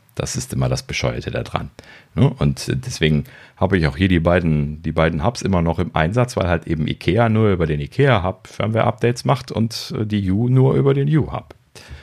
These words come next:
So, und das ist halt dumm. Also, dass sie das nicht, nicht, mit, nicht mit reingenommen haben, das, das ist bestimmt irgendwie das, das Schlupfloch gewesen in dieser Rechtsprechung damals.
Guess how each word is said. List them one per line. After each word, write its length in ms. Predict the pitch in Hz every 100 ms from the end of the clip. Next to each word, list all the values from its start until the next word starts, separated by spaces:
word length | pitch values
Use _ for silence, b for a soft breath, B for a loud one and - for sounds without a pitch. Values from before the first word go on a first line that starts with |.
| B B
So, 160 | - 67
und 240 | 64 65
das 120 | 76
ist 40 | 76
halt 260 | 64 64
dumm. 300 | 90 71 64 - _ -
Also, 220 | 71 71 65 69 78 B B B -
dass 200 | 92 -
sie 100 | 90
das 240 | 110 -
nicht, 240 | 117 - B B B
nicht, 340 | 156 92 -
mit, 160 | 107 95
nicht 200 | 92 82
mit 220 | 113 123
reingenommen 640 | 80 80 80 80 78 78 73
haben, 360 | 78 78 78 -
das, 200 | 80 -
das 180 | 82 -
ist 80 |
bestimmt 380 | - 78 117 120
irgendwie 260 | 107 95 92
das, 360 | 85 - - B B B B -
das 220 | 82 80
Schlupfloch 580 | - 110 110 - 73 -
gewesen 540 | 80 69 78 80 80
in 80 | 73
dieser 260 | 71 71 69
Rechtsprechung 680 | 87 - - 73 - 71
damals. 680 | 67 65 71 - 113 - -